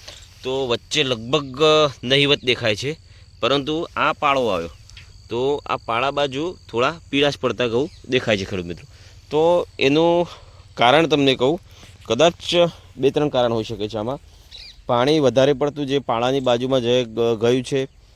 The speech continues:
અને નિકમાં પણ આપણે પાણી ચાલુ હોય તો એના હિસાબે પણ થાય, પાણી વધારે ભરાઈ રહ્યું હોય એના, એના હિસાબે પણ થતું હોય છે. પછી બીજું કે આ સાલ વરસાદ અતિશય પડ્યો છે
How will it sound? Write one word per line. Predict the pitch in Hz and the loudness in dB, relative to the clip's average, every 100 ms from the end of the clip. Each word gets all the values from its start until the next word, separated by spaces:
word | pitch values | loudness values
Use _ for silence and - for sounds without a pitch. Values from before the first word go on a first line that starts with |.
| - - | -20 -8
અને | - 120 127 131 135 | -2 2 4 4 4
નિકમાં | 117 113 135 139 123 | 2 0 2 2 4
પણ | 135 | 2
આપણે | 135 131 139 131 - - - - | 2 2 0 -2 -10 -20 -6 0
પાણી | 117 127 | 2 2
ચાલુ | 123 123 131 | 2 2 4
હોય | 131 135 | 4 2
તો | - | 0
એના | 117 127 | 0 0
હિસાબે | 127 135 123 | 0 -2 -2
પણ | 123 131 | -2 -2
થાય, | 131 127 | -4 -4
પાણી | 110 117 | -4 -4
વધારે | 117 107 117 | -2 0 0
ભરાઈ | 113 120 120 | 0 0 0
રહ્યું | 127 127 | 0 0
હોય | |
એના, | 117 123 127 101 | -2 -4 -8 -8
એના | 113 120 | -6 -4
હિસાબે | 127 127 127 127 | -4 -6 -6 -6
પણ | 127 | -8
થતું | 120 127 | -8 -6
હોય | 127 120 | -4 -4
છે. | 131 - - - - - | -8 -10 -18 -20 -20 -6
પછી | 120 123 | -4 -2
બીજું | 135 131 131 92 - - - - | -2 -2 -2 -4 -8 -20 -18 -6
કે | 123 127 131 127 - - | -4 0 -2 -4 -8 -4
આ | 123 | -2
સાલ | 135 151 127 - - 104 | 2 2 2 -2 -10 -6
વરસાદ | 113 143 139 | -4 0 0
અતિશય | 135 143 131 147 | -2 -4 -2 -2
પડ્યો | 123 135 | 0 -4
છે | 131 131 | -4 -6